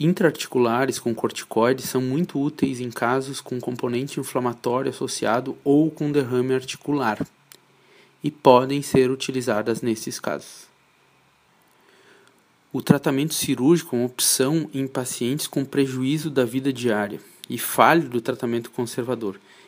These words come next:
e deve ser considerada. Sempre devemos fazer um, um, uma,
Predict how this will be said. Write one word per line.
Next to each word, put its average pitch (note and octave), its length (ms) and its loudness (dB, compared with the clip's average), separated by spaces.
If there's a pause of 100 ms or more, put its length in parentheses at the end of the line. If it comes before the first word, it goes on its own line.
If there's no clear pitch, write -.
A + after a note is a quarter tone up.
(120)
e C#3 80 0
deve C3 280 4
ser D3 220 2
considerada. C3+ 680 -2 (1400)
Sempre - 380 0
devemos D3+ 420 2
fazer B2+ 320 4
um, C#3+ 180 -2
um, B2+ 240 -6
uma, A#2 400 -6